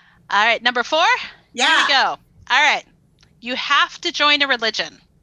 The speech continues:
Speaker 1: Don't overthink it. For whatever reason, we all agreed we have to join a religion.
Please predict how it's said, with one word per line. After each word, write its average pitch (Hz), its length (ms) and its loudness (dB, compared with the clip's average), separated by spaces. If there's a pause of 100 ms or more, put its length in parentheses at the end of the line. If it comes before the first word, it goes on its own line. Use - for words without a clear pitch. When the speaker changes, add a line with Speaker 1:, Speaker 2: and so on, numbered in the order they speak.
(100)
Speaker 1:
Don't 220 160 0
overthink 302 400 0
it. 262 200 2 (300)
For 208 100 -8
whatever 233 320 2
reason, 277 300 0
we 226 100 -4
all 247 140 2
agreed 269 420 -2
we 196 100 -8
have 240 240 -2
to 269 80 -10
join 269 180 -2
a 254 40 -6
religion. 233 480 -2